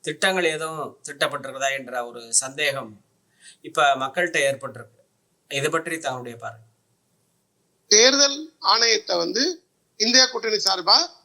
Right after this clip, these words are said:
Speaker 2: சில கோரிக்கைகளை போய் வச்சிருக்காங்க. அது என்னன்னா, வாக்குப்பதிவின் போது ஆரம்பத்திலிருந்து கடைசி வரைக்கும் முகவர்கள் இருப்பார்கள். எண்ணிக்கையின் போது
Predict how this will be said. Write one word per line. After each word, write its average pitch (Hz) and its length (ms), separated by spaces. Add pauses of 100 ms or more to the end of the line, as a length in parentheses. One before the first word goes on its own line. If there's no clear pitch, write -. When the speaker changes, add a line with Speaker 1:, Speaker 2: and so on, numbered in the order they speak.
(140)
Speaker 2:
சில 220 320
கோரிக்கைகளை 247 580
போய் 262 160
வச்சிருக்காங்க. 180 640 (380)
அது 180 200
என்னன்னா, 220 520 (1080)
வாக்குப்பதிவின் - 800
போது 190 600 (760)
ஆரம்பத்திலிருந்து 226 880
கடைசி 214 420
வரைக்கும் 208 560 (480)
முகவர்கள் 214 680 (200)
இருப்பார்கள். 190 720 (2250)
எண்ணிக்கையின் 254 640
போது 196 600